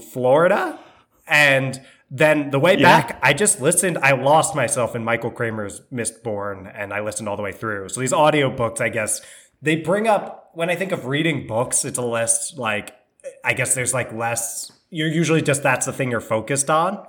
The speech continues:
Speaker 2: Right.
Speaker 1: But with these audiobooks, they bring me back to
Speaker 2: Yeah,
Speaker 1: a
Speaker 2: they make you, like,
Speaker 1: time in a different
Speaker 2: recall
Speaker 1: way.
Speaker 2: where you
Speaker 1: You're
Speaker 2: were
Speaker 1: like,
Speaker 2: listening.
Speaker 1: yeah.
Speaker 2: Yeah. <laughs>
Speaker 1: Yeah,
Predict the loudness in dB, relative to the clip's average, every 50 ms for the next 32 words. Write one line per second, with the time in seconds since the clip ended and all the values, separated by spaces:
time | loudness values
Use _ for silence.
0 | -16 -12 -12 -12 -12 -14 -18 _ _ _ -8 -2 0 2 2 2 0 0 0 -2
1 | -2 0 4 4 4 6 6 4 2 2 0 0 -2 -2 -2 -4 -6 -8 -8 -8
2 | -4 -2 -2 -2 -2 -4 -4 -2 -2 0 0 -2 -2 -4 -4 -2 0 2 4 4
3 | 2 0 -2 -6 -2 0 0 0 0 -2 -2 0 0 0 0 2 2 4 6 6
4 | 4 4 2 0 -2 0 2 2 0 2 2 2 2 2 2 2 0 0 0 2
5 | 2 2 2 2 2 2 2 4 4 2 2 2 2 4 4 4 2 0 -2 -2
6 | -2 -2 0 0 -2 -2 -4 -6 -14 -16 -16 _ _ _ _ -20 -16 -14 -10 -4
7 | 2 4 4